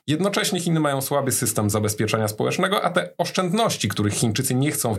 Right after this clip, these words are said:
wydawać, co prowadzi do spadku cen, mają być swego rodzaju samoubezpieczeniem. Przy czym sam fakt, że ta inflacja spadła poniżej zera, czyli stała się deflacją w lipcu,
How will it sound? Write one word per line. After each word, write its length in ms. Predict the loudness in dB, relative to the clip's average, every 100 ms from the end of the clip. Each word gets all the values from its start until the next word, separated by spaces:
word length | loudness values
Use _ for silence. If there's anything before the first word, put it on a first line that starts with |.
| -2
wydawać, 360 | 0 2 2
co 100 | -2
prowadzi 340 | -2 0 0 0
do 80 | 0
spadku 320 | 0 0 0
cen, 200 | 2 0 -2 -10 -8
mają 240 | -2 0 2
być 180 | 0 0
swego 320 | 0 0 0
rodzaju 420 | 2 2 2 -2 -8 -12 -2
samoubezpieczeniem. 960 | 0 2 2 2 0 0 0 0 0 -6 _ _
Przy 120 | -4
czym 240 | 0 0 0
sam 220 | 0 2
fakt, 240 | 0 0
że 80 | -2
ta 100 | 0
inflacja 400 | 0 0 0 0
spadła 340 | 0 0 2
poniżej 380 | 2 2 2 2
zera, 220 | 2 2
czyli 180 | 2 0
stała 240 | 0 2 2
się 120 | 0
deflacją 500 | 0 0 0 0 0
w 60 |
lipcu, 420 | 0 0 2 0